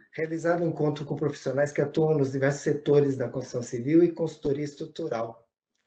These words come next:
É um evento organizado pelo Mackenzie Soluções, uma área de negócios que atua no mercado corporativo, desenvolvendo estratégias de melhoria de performance e sustentabilidade financeira,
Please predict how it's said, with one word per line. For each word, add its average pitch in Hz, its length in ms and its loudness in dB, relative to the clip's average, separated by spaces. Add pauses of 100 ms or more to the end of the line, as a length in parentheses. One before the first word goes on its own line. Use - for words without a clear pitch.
(100)
É 147 80 2
um 151 40 6
evento 156 280 6
organizado 127 560 4
pelo 117 300 -2
Mackenzie 127 400 -4
Soluções, 160 800 -4 (280)
uma 139 180 0
área 151 260 4
de 139 80 0
negócios 135 420 4
que - 80 0
atua 135 220 0
no 135 80 0
mercado 120 400 -2
corporativo, 127 920 -2 (240)
desenvolvendo 139 460 -2
estratégias 123 680 0
de 117 60 -8
melhoria 117 460 0
de 113 80 -6
performance 127 840 2
e 120 240 -4
sustentabilidade 120 880 -4
financeira, 139 800 0